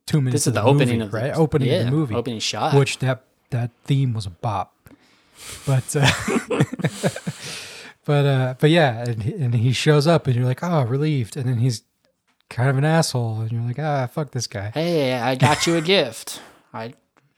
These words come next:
Speaker 2: I was late because I was interviewing, but I got a government job.
Speaker 1: Yeah.
Speaker 2: Your mom said I'd never get one."
Speaker 1: <laughs> Yeah.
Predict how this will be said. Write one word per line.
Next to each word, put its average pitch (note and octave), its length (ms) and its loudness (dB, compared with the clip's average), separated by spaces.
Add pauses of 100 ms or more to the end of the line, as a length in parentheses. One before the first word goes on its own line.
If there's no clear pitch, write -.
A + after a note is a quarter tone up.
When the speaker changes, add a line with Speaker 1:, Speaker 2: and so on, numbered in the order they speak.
(140)
Speaker 2:
I A2 200 -6
was A#2+ 320 -2
late C#3 360 -2
because A2+ 240 -8
I A2 120 -4
was B2+ 180 -2
interviewing, A#2+ 640 -4
but G#2 160 -8
I B2 80 -2
got A#2 180 -6
a C3 100 -4
government B2+ 600 -4
job. G2+ 480 -12
Speaker 1:
Yeah. A#2+ 300 -4 (260)
Speaker 2:
Your A#2 120 -6
mom B2 260 -2
said C3+ 180 -4
I'd C#3+ 160 0
never E3 220 0
get G3+ 220 2
one." A#2+ 440 -14
Speaker 1:
<laughs> - 40 -18 (1040)
Yeah. E3+ 320 -4